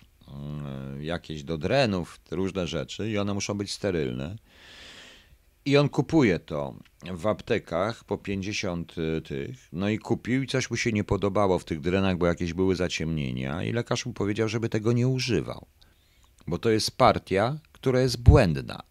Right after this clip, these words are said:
ale tą partię dopuszczono do sprzedaży w Polsce. Koncern farmaceutyczny musi wygrać.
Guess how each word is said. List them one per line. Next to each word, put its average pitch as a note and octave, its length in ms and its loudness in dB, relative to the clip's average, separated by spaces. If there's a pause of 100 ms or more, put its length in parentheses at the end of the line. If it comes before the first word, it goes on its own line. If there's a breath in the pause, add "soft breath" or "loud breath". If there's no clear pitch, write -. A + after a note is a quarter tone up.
ale F#2 240 2
tą B2 220 2
partię C3 380 4
dopuszczono A#2+ 580 0
do A2+ 100 2
sprzedaży G#2+ 460 0
w - 80 -12
Polsce. - 500 -4 (880 loud breath)
Koncern B2+ 380 2
farmaceutyczny A2+ 1000 -2 (220)
musi G#2 360 0
wygrać. - 540 -4